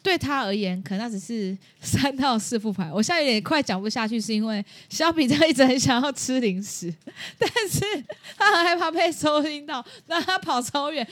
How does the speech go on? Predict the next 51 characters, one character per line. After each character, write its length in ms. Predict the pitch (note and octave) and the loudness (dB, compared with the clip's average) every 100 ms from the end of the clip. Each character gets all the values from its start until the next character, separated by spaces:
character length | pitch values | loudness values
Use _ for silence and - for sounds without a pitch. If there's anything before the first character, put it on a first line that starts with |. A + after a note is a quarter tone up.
| G#4 | -8
又 80 | F#4+ | -6
跑 220 | F4 B3 | 0 2
回 140 | A#3 B3+ | 2 0
来， 140 | A3+ - - | -2 -4 2
又 120 | G#4+ | 4
跑 180 | E4+ C4 | 8 6
超 260 | A#3 D4 E4+ | 6 0 -2
远， 120 | C4+ - - | -8 -10 -6
又 220 | G4+ F#4 | -4 -2
跑 160 | D#4+ A#3 | -2 -2
回 80 | A#3+ | -2
来， 140 | A3+ _ _ | -8 _ _
我 100 | - | -4
都 60 | F#4+ | -2
不 320 | A#4 B4 A4+ | 2 2 2
懂 80 | F4+ | 0
他 200 | F4 G4+ | 0 0
在 120 | G4+ F#4+ | -2 -4
干 200 | G4 F#4+ | -2 -2
嘛。 260 | C#4+ A#3 A3 - - - - - E5 - C#5+ | -4 -6 -8 -10 -16 -14 -16 -14 -14 -10 -10
<laughs> 920 | F5+ - F#5 F#5 F#4 D4 F4+ B4 B4+ - | -10 -10 -12 -8 -8 -8 -8 -14 -14 -8
好 140 | G#3+ | -6
了， 80 | A3 | -4
算 220 | B3+ C4 | -2 -2
了， 140 | F#3+ F#3+ - _ | -2 -4 -10 _
但 200 | D4+ E4 | -2 0
是， 120 | D4 - F4 A3+ - _ _ - | -2 -4 -4 -6 -8 _ _ -10
<laughs> 480 | E5+ F#5 F4 E4 A#3 - - | -6 -4 -2 -2 -4 -12 -10
好 80 | G#3+ | -2
了， 240 | A3+ A#3+ - | 0 0 -4
那 100 | C#4+ | -6
个 160 | B3+ A#3 | -4 -4
各 140 | C4 | -2
位 120 | B3 G#3+ - | -2 -2 -6
听 100 | B3 | -4
众 160 | B3+ | -2
朋 120 | A3+ | 2
友， 80 | A3+ | 4
你 80 | G3 | 4
们 80 | F3+ | 2
自 80 | G#3 | 0
己 80 | |
脑 160 | F3 F3 | 0 -2
补 120 | F3+ | -4
这 80 | F#3 | -8
个 120 | F3 | -8
画 160 | F#3 F3 | -8 -6
面 200 | F#3+ E3+ | -6 -8
吧。 140 | F3 D#4+ A4 B3 B3 | -14 -14 -14 -6 -4
<laughs> 380 | A3+ G4 - - | -4 -8 -20 -12
好， 280 | - E3+ | -6 -4